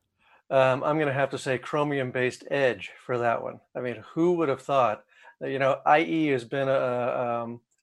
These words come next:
a staple in Microsoft for a long, long time. I know I've n-, I'm not a developer, but I've, I've heard developers work with them talking about what a pain it was to develop code, uh, for all browsers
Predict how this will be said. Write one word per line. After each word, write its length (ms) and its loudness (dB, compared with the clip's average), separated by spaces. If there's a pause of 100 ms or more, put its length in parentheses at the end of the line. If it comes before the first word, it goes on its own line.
a 40 -4
staple 420 -2
in 60 -2
Microsoft 480 2
for 100 -4
a 60 -2
long, 520 2
long 300 0
time. 400 -2 (380)
I 140 4
know 260 6
I've 200 4
n-, 100 -2
I'm 200 2
not 160 4
a 20 0
developer, 460 2
but 100 0
I've, 260 -4
I've 240 -2
heard 220 0
developers 500 2
work 280 -2
with 120 -6
them 260 2 (380)
talking 320 2
about 280 2
what 160 -8
a 80 -8 (140)
pain 200 -4
it 100 -4
was 300 -4
to 120 -8
develop 420 2 (120)
code, 400 0 (420)
uh, 200 4
for 200 2
all 260 8
browsers 520 4